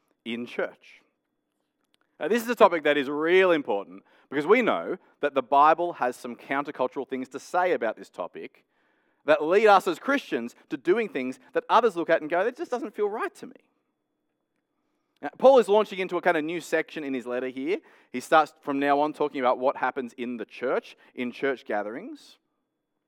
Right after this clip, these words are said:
And one of the things that he makes crystal clear is that women, uh, just like men, should be doing things up front at church.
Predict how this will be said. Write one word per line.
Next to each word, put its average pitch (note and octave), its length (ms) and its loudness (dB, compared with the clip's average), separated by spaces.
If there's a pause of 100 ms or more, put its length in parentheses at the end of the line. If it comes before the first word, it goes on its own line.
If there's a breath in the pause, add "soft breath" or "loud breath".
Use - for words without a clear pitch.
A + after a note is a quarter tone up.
(180)
And G3 80 -2
one B3+ 100 8
of C#4 80 6
the A#3 60 -6
things A3+ 160 -2
that G#3 80 0
he G3 40 -4
makes G3+ 220 0
crystal G3+ 340 -2
clear D#3 460 -6 (240 soft breath)
is E3 140 -4
that G3 160 -2 (240 soft breath)
women, F#3+ 640 -2 (500)
uh, - 140 -8
just D#4 300 4
like A#3+ 160 4
men, B3 420 -2 (840)
should C4 440 -2 (160)
be F#3+ 360 2 (160)
doing F3 400 0
things E3 420 -8
up C3+ 240 -4
front A#2 300 -8
at C3 120 -6
church. - 640 -6